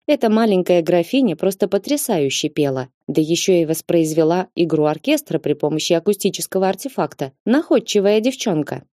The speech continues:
Но вот характер оставляет желать лучшего. Сигурда предпочтет скромную и послушную невестку, которой, как и Корвелем, можно будет легко манипулировать в будущем. Ее Величество заметило, что сын увлечен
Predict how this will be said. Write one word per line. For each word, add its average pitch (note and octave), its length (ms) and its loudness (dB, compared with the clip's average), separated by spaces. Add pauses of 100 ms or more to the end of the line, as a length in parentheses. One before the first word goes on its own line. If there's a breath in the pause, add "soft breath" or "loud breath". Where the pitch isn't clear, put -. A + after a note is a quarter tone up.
(280)
Но G#3+ 220 2
вот G3+ 180 2
характер F#3 720 -2
оставляет G3 680 0
желать E3 400 0
лучшего. D3 560 -2 (360)
Сигурда E3+ 520 0
предпочтет E3+ 640 0
скромную F3 760 0
и G3+ 100 0
послушную G3 720 0
невестку, E3 580 0 (120)
которой, C4 420 2
как G#3+ 260 -2
и G#3 220 2 (140)
Корвелем, E3+ 580 2 (160)
можно C4 340 4
будет A#3 300 0
легко A#3 300 0
манипулировать A#3 720 2
в E3+ 80 -6
будущем. D3 560 -2 (380)
Ее C#4+ 300 4
Величество G#3 520 0
заметило, G3+ 560 2
что E3+ 200 -2
сын C4 340 2
увлечен C4+ 600 2